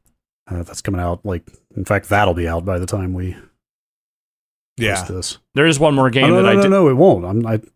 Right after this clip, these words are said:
Speaker 1: this, that is this week. It came out the day before this podcast goes
Speaker 3: Huh.
Speaker 1: up.
Speaker 2: Oh, okay. Maybe you're playing it right
Speaker 1: I,
Speaker 2: now.
Speaker 1: I,
Speaker 3: Maybe.
Speaker 1: I may spend some of that time on, that week off playing some Tomorrow Children.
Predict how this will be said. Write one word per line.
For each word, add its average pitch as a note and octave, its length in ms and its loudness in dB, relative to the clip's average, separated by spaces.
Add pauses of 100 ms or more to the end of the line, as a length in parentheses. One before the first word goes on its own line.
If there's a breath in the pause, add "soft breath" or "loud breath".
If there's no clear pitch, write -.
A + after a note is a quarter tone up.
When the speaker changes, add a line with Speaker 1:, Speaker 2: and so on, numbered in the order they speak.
Speaker 1:
this, A#2+ 160 0
that A#2 240 2
is C3 180 4
this B2 160 2
week. B2 300 0
It G2 100 -10
came A#2+ 160 2
out A#2 140 2
the A2+ 60 0
day A#2+ 160 6
before A2+ 300 2
this G#2+ 100 -2
podcast G#2+ 400 -2
goes - 80 -16
Speaker 3:
Huh. E3 60 2
Speaker 1:
up. G#2 240 -2 (440)
Speaker 2:
Oh, E3 280 0
okay. D#3 320 -4 (320)
Maybe C3 200 0
you're C#3+ 100 2
playing F3+ 260 0
it A#2 100 -2
right A#2+ 160 -2
Speaker 1:
I, D3+ 40 -2 (140)
Speaker 2:
now. F#2+ 80 -6
Speaker 1:
I, - 40 -4
Speaker 3:
Maybe. A#2 240 2
Speaker 1:
I D#3 100 -2
may G#2+ 160 -2
spend B2+ 340 0
some C#3 140 0
of C3+ 80 2
that C3+ 120 2
time D3+ 260 2
on, D#3+ 100 2
that C#3 120 0
week D3 180 -2
off B2 320 0
playing A2 320 -2
some A2+ 180 -4
Tomorrow A2 300 -6
Children. - 280 -16